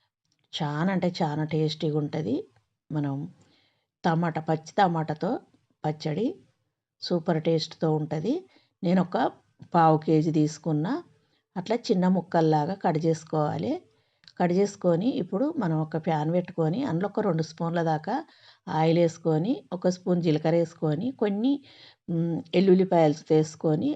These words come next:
అట్లనే ఒక రెండు స్పూన్ల దాకా పల్లీలు వేసుకొని, వీటిని కొంచెం వేపుకోవాలి. వేపుకున్నాక ఇప్పుడు కారానికి తగ్గట్టు మనం తీసుకున్న టమాటాకు తగ్గట్టుగా పచ్చిమిర్చి తీసుకోవాలి. కారం ఉన్నవి అయితేనేమో కొంచెం తక్కువ తీసుకోండి,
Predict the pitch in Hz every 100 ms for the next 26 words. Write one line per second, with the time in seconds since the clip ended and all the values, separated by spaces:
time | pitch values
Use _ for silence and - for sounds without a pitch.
0 | - 143 147 175 254 339 - - - -
1 | 185 208 190 170 160 160 - - - 180
2 | 165 165 156 151 151 233 - 170 160 165
3 | 165 175 151 151 - 160 147 226 - 165
4 | 160 165 180 160 156 196 294 285 - 151
5 | 147 139 180 311 - _ _ _ - 170
6 | 165 - 202 185 147 190 220 - 160 202
7 | 302 - 202 160 175 208 196 165 147 143
8 | - 147 160 156 165 170 - 185 180 175
9 | 151 160 160 - 208 160 143 156 151 151
10 | 160 262 381 _ _ _ _ _ - 175
11 | 185 180 170 156 147 - 156 143 180 -
12 | 185 160 170 196 202 190 180 175 190 233
13 | 220 202 180 170 180 175 160 - 156 147
14 | 214